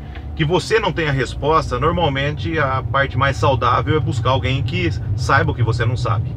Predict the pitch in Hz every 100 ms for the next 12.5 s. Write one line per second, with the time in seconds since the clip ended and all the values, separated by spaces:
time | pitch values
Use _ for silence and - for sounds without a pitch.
0 | - - - - - 120 120 147 113 120
1 | 131 135 143 123 110 101 - - - -
2 | 113 120 165 180 131 143 160 190 190 143
3 | 131 175 175 131 - 190 156 120 113 123
4 | 107 117 110 - 107 98 95 139 - 196
5 | - - - - - - - - - -
6 | 120 147 120 110 127 - 135 262 - -
7 | - 135 135 131 139 147 214 - 139 -
8 | - - - - - - 139 180 180 151
9 | 120 127 - - - - - 220 262 -
10 | 151 202 233 127 113 - - - - -
11 | 139 127 180 214 - 226 139 120 95 -
12 | - - 139 156 117